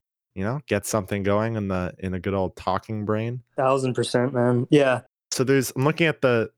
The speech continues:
Speaker 1: the kind of talking points, like, the show note thing. I'll, I'm gonna switch up the order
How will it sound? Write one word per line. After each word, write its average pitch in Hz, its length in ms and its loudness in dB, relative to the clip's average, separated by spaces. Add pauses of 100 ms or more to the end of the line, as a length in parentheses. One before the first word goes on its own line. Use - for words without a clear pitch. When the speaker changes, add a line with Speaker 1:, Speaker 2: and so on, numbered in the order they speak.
(180)
Speaker 1:
the 120 80 0
kind 120 220 0
of 110 80 -4
talking 113 520 -2
points, 101 320 -2
like, 107 80 -4
the 104 80 -4
show 110 180 0
note 107 180 -2
thing. 101 200 -2 (420)
I'll, 131 220 0 (280)
I'm 135 120 2
gonna 190 180 4
switch - 380 2
up 151 180 2
the 131 180 -2
order 117 460 2